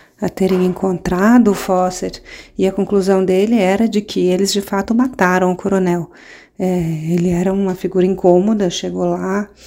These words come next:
com toda a sua altivez de inglês, e foi apelidado de Miguelese porque ele, é, batia no peito e dizia "mim" em inglês, e então era uma figura incômoda que pra eles não significava nada, era uma,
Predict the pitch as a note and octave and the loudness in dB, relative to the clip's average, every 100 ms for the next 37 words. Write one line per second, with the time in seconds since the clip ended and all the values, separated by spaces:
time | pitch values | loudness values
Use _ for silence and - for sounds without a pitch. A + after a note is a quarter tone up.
0 | - - _ - F3+ - F3+ - F#3+ F#3+ | -20 -20 _ -12 -8 -4 -4 -2 -4 -2
1 | F#3+ G3 F#3+ F#3 F3+ F3+ F#3+ G3 A3+ A3+ | -4 -2 -2 0 -2 0 2 4 4 2
2 | - - _ _ _ _ _ _ _ _ | -6 -10 _ _ _ _ _ _ _ _
3 | - G3 F#3 E3+ E3 D#3+ D3+ - - - | 4 4 4 0 -2 -4 -6 -4 -4 -6
4 | - F#3+ - G3 F3+ F3+ F#3 F3 F#3 F3+ | -10 -8 0 4 6 6 4 4 4 6
5 | F3 F3+ F#3 G#3 F#3+ F3+ E3+ - - G3 | 6 6 6 4 2 -2 -4 -6 -6 -2
6 | F3+ F#3 F3+ F3+ - - - _ - F3+ | 0 0 -2 -6 -20 -20 -20 _ -2 0
7 | F3 E3 F3 - F#3 F3+ G3 F#3+ G3 F#3+ | 2 0 -4 -2 -2 0 2 4 2 2
8 | F3+ F3 F3+ F3+ F3+ F#3+ F#3+ F3+ F3+ F#3+ | 0 0 2 2 2 0 0 2 2 2
9 | G3+ G3+ - - - - - - _ - | 0 -2 -12 -14 -20 -20 -20 -20 _ -8
10 | F#3+ F#3 F#3 F#3 F#3 F#3 F3+ F3 - _ | -2 0 2 2 2 2 2 -2 -6 _
11 | _ _ _ _ _ - A3 A3+ A3+ C4 | _ _ _ _ _ 0 2 4 4 2
12 | C4 B3 A#3 A3+ G#3+ A3+ C4 D4 D4 D4 | 2 2 2 2 2 2 2 0 -2 -2
13 | C4 A#3+ C#4+ C#4 C#4 B3 A3+ G#3+ G#3+ G3 | 0 2 2 2 2 0 0 -2 -2 -4
14 | G3 G#3 B3 A3+ F#3 G3+ F3+ F3+ | -2 0 2 2 0 0 -2 -2